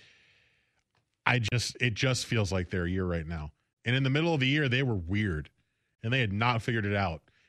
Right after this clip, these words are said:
And their running game was non-existent outside of their quarterback. But Devin Singletary has looked good the last few weeks. He's been, he's been effective. Josh Allen's still running the ball. And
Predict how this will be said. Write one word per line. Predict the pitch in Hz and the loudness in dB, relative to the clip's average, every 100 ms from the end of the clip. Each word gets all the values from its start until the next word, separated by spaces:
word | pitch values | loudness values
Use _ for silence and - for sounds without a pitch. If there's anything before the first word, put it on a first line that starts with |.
| - | -8
And | 110 | 0
their | 131 | 2
running | 127 123 113 | 2 2 2
game | 113 | 0
was | 95 85 | 0 0
non-existent | 117 123 101 113 104 98 | 2 2 2 0 -2 0
outside | 101 104 104 | -2 0 0
of | 92 | 0
their | 92 | -2
quarterback. | - 101 92 92 87 | -2 -4 -2 -2 -4
But | 92 | -2
Devin | 127 151 | -2 -2
Singletary | - 131 131 113 | -2 -4 0 0
has | 101 | 0
looked | 101 90 | -2 0
good | 104 | 0
the | 110 | 2
last | 117 113 | 2 0
few | - 120 | 0 0
weeks. | 120 117 - - _ - _ _ | 0 -2 -8 -12 _ -20 _ _
He's | 110 98 | -6 -2
been, | 107 90 | -2 -2
he's | 104 98 | 0 0
been | 92 | 0
effective. | 80 - 113 - 117 117 107 - _ _ - | -4 -4 -4 0 0 0 -2 -8 _ _ -8
Josh | 101 101 | -4 -2
Allen's | 104 104 - | -2 -2 -4
still | 92 87 | -6 -4
running | 117 123 | -4 -2
the | |
ball. | 117 120 120 120 - _ _ _ | 0 2 2 0 -4 _ _ _
And | 110 110 107 104 | -4 -2 -2 -4